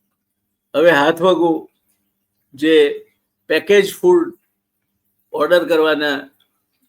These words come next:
નંબરો છે, એના ઉપર ડાયલ થાય, પિઝા મંગાવાય,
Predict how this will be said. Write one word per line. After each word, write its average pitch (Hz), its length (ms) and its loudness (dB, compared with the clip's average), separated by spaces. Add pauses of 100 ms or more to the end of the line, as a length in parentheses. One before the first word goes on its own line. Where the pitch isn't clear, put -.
(140)
નંબરો 151 480 0
છે, 131 340 -10 (680)
એના 156 220 -2
ઉપર 165 280 0
ડાયલ 160 380 0
થાય, 139 220 -6
પિઝા 143 480 -2
મંગાવાય, 139 600 -2